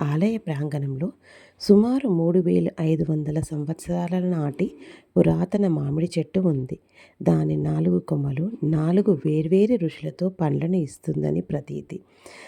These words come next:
సంతానం లేని దంపతులు ఈ పండ్లను తింటే సంతానం కలుగుతుందని నమ్మేవారు. ప్రస్తుతం ఆ చెట్టు కాండాన్ని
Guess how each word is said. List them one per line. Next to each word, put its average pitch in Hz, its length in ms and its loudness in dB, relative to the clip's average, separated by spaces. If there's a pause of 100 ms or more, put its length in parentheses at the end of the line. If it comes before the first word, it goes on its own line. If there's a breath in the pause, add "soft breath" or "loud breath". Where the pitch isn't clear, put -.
(180 loud breath)
సంతానం 277 540 2
లేని 196 240 4
దంపతులు 160 640 -6 (120)
ఈ 165 140 4
పండ్లను 156 480 -4
తింటే 156 420 -4
సంతానం 147 540 -4
కలుగుతుందని 147 720 -2
నమ్మేవారు. 147 600 -2 (520 loud breath)
ప్రస్తుతం 160 460 -6 (180)
ఆ 160 80 2
చెట్టు - 360 -2
కాండాన్ని 156 600 -2